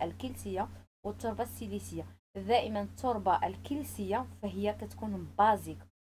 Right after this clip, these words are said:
والتربه السيليسيه كتكون بيان سور حمضيه. هادشي اللي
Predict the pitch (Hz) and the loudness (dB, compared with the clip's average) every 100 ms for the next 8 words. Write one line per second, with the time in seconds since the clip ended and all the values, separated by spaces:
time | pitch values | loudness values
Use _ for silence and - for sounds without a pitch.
0 | _ 190 185 277 240 180 - - - 208 | _ -8 -2 2 4 2 0 -4 -4 -6
1 | 202 214 214 226 233 208 - - 208 233 | -6 -8 -2 -2 -2 -4 -6 -2 -2 2
2 | 262 320 - - _ - 185 190 254 247 | 2 0 -4 -18 _ -10 -8 -2 -2 -2
3 | - 247 233 175 165 143 - - - _ | 0 0 0 0 -2 -4 -10 -16 -18 _
4 | _ _ - - 185 - 240 233 226 | _ _ -20 -10 -8 -6 -6 0 0